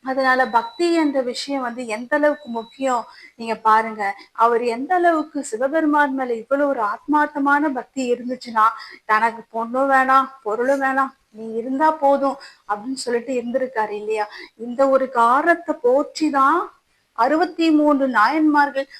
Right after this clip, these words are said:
ஒருவராக அவர் இன்றளவும் போற்றி புகழ்பாடப்பட்டு கொண்டிருக்கின்றார். மேலும் இத பத்தின பல பதிவுகளை நீங்க தெரிஞ்சுக்கணும்னா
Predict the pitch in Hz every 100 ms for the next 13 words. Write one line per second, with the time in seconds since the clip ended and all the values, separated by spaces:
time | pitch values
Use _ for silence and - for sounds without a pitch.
0 | _ _ 220 262 302 302 294 294 330 233
1 | 220 226 220 254 311 311 320 - - -
2 | 254 262 - 320 311 - _ 220 269 285
3 | 294 277 240 - - 370 359 - 233 233
4 | 226 220 220 208 214 214 - _ _ -
5 | 240 254 269 269 269 277 254 254 247 -
6 | 381 370 - 240 285 359 359 247 226 311
7 | 311 294 247 208 - 214 240 254 269 247
8 | 247